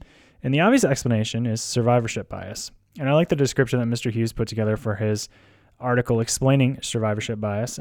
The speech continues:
So I'll quote his article. This is Mister Hughes now. "The story of survivorship bias occurred during the Second World War when the U S military was analyzing the damage its bombers and fighter planes had sustained from enemy fire. The statistician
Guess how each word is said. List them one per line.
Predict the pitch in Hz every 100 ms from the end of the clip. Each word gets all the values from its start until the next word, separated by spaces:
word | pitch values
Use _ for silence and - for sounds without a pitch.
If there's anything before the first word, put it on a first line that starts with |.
| -
So | 113
I'll | 107
quote | - 131
his | 110
article. | 110 104 - 117 139 _ _ -
This | 117
is | 107
Mister | 101 -
Hughes | 101 101 101
now. | 95 98 - _ _ _ _ _
"The | -
story | - 151 151 151
of | 135 139 -
survivorship | - 131 117 117 127 123 113
bias | 110 104 117 - -
occurred | 123 147 135 131
during | 143 127
the | 123
Second | - 175 247 165
World | 131 113
War | 107 104 104 -
when | 135 127
the |
U | 131
S | 147 -
military | 135 131 139 127
was | 120 120
analyzing | 127 135 139 135 127
the | 120
damage | 110 120 117 120 120 -
its | 117
bombers | - 117 123 139
and | 143
fighter | 117 107
planes | 107 104 107
had | 104
sustained | - 107 - 175 156 107 127
from | - 113
enemy | 104 101 107
fire. | 135 165 113 - - - - _ _ _ _ _ _
The | 135
statistician | - 139 - 202 190 139 160